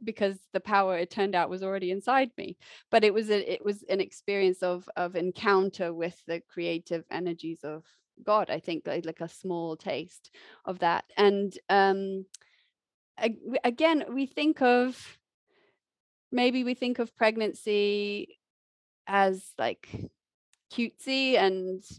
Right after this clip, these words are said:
you know, pastel colored and you know, it doesn't help when all the books that we read are illustrated with pictures of teddy bears and rattles and stuff that just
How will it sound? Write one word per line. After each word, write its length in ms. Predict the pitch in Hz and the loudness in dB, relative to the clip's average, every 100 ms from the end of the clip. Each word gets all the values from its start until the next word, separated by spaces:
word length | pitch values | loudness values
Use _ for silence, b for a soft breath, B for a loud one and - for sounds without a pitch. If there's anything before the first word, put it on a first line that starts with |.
| - | -6
you 100 | 214 | -2
know, 220 | 175 180 | 0 0
pastel 520 | 180 220 214 220 208 | -2 -4 0 2 4
colored 500 | 214 208 196 196 196 | 4 2 4 2 0
and 280 | 170 151 196 - b b b _ _ _ | -4 -6 -10 -14 b b b _ _ _
you 140 | - 214 | -8 -4
know, 240 | 185 180 - | -2 -2 -6
it 420 | - - 180 - | -10 -8 -10 0
doesn't 300 | 240 240 240 | 2 2 0
help 320 | 233 208 196 | 2 2 4
when 180 | 214 196 | 2 2
all 200 | 185 196 | 2 2
the 280 | 190 185 175 | 2 0 -2
books 520 | 202 220 - - - - | 0 0 0 -6 -20 -10
that 100 | 175 | -6
we 140 | 202 | -4
read 300 | 208 202 196 | -2 -2 2
are 120 | 175 | 4
illustrated 640 | 170 185 196 - 175 190 180 | 4 0 -2 -4 -4 -4 -6
with 200 | 180 - | -8 -8
pictures 340 | 185 - 190 | -10 -8 -8
of 120 | 185 | -8
teddy 300 | - 180 180 | -4 -2 0
bears 320 | 190 175 180 175 | 2 2 2 0
and 200 | 170 170 | -4 -2
rattles 480 | 160 - - 156 | -2 -4 -10 -8
and 120 | 185 170 | -8 -6
stuff 300 | - 175 - | -4 -6 -6
that 140 | - | -8
just 420 | - 196 - - | -4 -6 -8 -20